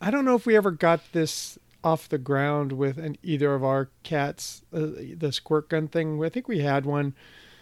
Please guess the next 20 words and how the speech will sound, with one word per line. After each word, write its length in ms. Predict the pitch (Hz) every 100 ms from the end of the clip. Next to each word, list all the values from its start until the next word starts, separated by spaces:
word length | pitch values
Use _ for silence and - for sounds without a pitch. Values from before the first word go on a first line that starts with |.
| - _ _
when 340 | 180 135 143 139
we 120 | 135
got, 320 | 135 131 135 -
um, 420 | 147 135 127 131 - _ _ _ -
when 120 | 151
we 80 | 139
got 160 | 139 139
Edith 580 | 151 139 143 135 - - -
'cause 200 | 147 -
she 120 | 151
was 140 | 131
scratching 400 | - 147 131 -
furniture, 600 | 131 139 135 131 147 135
but 280 | 127 - 135 - _ _ -
it 100 | 190 -
subsided 920 | - 165 139 - 135 139 135 131 127
and 420 | 123 120 120 123
we 100 | 127
lost 400 | 127 127 127 -
the, 100 | 135